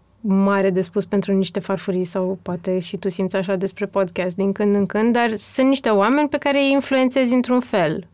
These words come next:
Sunt doi, trei, zece,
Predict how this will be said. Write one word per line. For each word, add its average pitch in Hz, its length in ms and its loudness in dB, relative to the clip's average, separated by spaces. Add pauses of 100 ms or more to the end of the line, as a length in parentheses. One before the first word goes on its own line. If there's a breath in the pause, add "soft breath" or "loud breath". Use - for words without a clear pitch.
(120)
Sunt 240 320 0 (280)
doi, 226 520 2
trei, 214 320 2
zece, 185 600 0